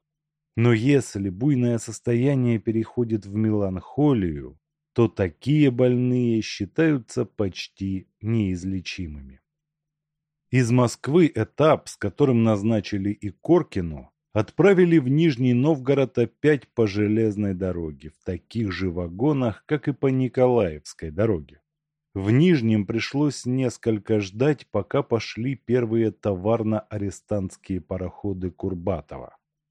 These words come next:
Светлый праздник Пасхи Елена Никитишна встретила почти радостно,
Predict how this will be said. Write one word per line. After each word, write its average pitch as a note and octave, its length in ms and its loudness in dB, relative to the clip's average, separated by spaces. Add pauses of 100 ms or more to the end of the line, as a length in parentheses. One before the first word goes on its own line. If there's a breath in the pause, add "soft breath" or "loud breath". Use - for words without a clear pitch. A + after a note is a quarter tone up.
(200)
Светлый A2 640 2
праздник G2+ 640 -2
Пасхи C3+ 480 0
Елена B2 460 0
Никитишна C#3 800 -2
встретила C#3+ 640 -2
почти C3+ 520 -4
радостно, E2+ 800 -2